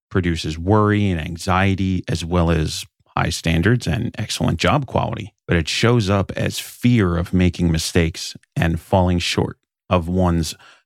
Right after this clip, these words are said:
own high expectations. It's also this emotional commitment that adds to the uniqueness. It's the reason customers return and entrust these people with their most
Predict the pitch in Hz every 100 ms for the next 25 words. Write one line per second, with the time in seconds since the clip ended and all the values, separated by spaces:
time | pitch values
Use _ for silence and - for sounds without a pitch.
0 | _ 104 104 101 82 80 - 95 82 85
1 | 135 - - 80 - 76 - - - -
2 | _ - 92 92 110 107 98 98 92 90
3 | 90 87 80 92 95 87 85 82 73 -
4 | 90 104 90 - 92 82 80 82 87 98
5 | 98 90 - - _ _ _ _ _ _
6 | _ - - 92 80 87 98 90 92 -
7 | 85 - 82 76 - - - - - -
8 | _ _ _ - 78 73 - 110 107 -
9 | - _ _ _ _ _ 90 85 73 -
10 | 113 - - 92 _ _ _ _ _ -
11 | 90 82 87 82 78 80 -